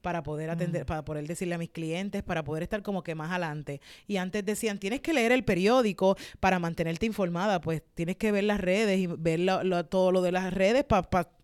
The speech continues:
Speaker 1: estar informado. No es que estás en Facebook poniendo tus cosas y poniendo tus selfies.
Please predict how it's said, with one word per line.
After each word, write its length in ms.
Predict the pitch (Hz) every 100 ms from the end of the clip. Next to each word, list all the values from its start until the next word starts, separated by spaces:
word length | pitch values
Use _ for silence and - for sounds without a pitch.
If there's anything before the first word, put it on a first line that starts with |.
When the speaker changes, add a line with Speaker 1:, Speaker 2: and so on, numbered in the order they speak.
| 190
Speaker 1:
estar 260 | 175 - 185
informado. 640 | 185 180 165 220 190 143 - - -
No 100 | 190
es 60 |
que 100 | -
estás 240 | 202 - 202
en 80 |
Facebook 400 | 190 196 185 226
poniendo 320 | 233 208 180 180
tus 120 | 185
cosas 400 | - 180 185 202
y 20 |
poniendo 260 | 175 175 175
tus 140 | 185
selfies. 420 | 196 180 175 147